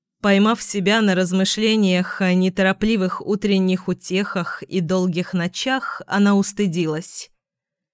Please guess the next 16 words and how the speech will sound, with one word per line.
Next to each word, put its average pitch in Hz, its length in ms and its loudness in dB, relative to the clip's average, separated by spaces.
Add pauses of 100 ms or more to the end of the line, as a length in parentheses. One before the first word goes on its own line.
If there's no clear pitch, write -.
(520)
«Эти 233 340 0
дни 247 320 0
миновали», 202 920 0 (560)
напомнила 196 720 4
она 190 160 0
себе, 180 520 -4 (540)
«как 339 240 0
и 330 60 4
вечеринки 294 760 2
всю 226 260 -2
ночь 226 320 0
напролет». 190 840 -4 (1400)
Это 294 300 0
был 320 240 2
просто 254 600 -2
секс. - 680 -8